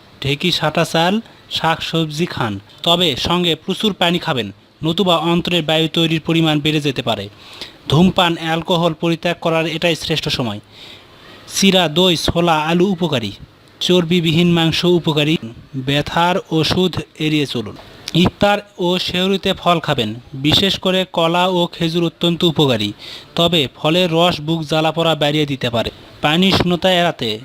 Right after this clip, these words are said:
ইফতার থেকে রাতে শোয়ার আগ পর্যন্ত দশ থেকে বারো গ্লাস এবং সেহরিতে দুই থেকে তিন গ্লাস পানি পান করুন। পাশাপাশি বিভিন্ন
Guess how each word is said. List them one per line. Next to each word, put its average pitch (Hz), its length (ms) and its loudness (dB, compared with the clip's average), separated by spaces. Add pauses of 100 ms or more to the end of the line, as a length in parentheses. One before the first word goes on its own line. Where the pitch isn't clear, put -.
(120)
ইফতার 180 340 0 (100)
থেকে 185 220 0
রাতে 170 300 0
শোয়ার 165 340 2 (140)
আগ 160 180 2
পর্যন্ত 160 360 -4 (640)
দশ 156 340 2 (120)
থেকে 175 240 -2 (140)
বারো 160 180 2
গ্লাস 165 340 0 (240)
এবং 156 220 -2 (160)
সেহরিতে 156 500 0 (160)
দুই 151 160 4
থেকে 160 280 -2 (120)
তিন 185 220 2
গ্লাস 156 220 2 (100)
পানি 151 200 2
পান 139 180 0 (100)
করুন। 104 200 -2 (680)
পাশাপাশি 175 520 2
বিভিন্ন 156 320 2